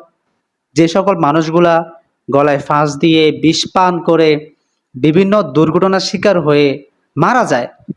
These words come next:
মূলত ওই সকল মানুষগুলার পোস্টমর্টেম করা হয়। আসলে সত্যিই কি এই মহিলার সাথে ওই মৃত মানুষ কথা বলতো পোস্টমর্টেম করার সময়? এগুলা কিন্তু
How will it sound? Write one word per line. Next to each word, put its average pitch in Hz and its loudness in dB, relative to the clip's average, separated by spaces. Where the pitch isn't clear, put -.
মূলত 165 2
ওই 185 2
সকল 233 -2
মানুষগুলার 160 0
পোস্টমর্টেম 151 0
করা 120 0
হয়। 110 -6
আসলে 269 2
সত্যিই 302 2
কি 277 2
এই 190 2
মহিলার 240 2
সাথে 151 -2
ওই 196 4
মৃত 175 2
মানুষ 190 2
কথা 165 0
বলতো 233 0
পোস্টমর্টেম 180 0
করার 175 -2
সময়? 214 -2
এগুলা 269 4
কিন্তু 214 2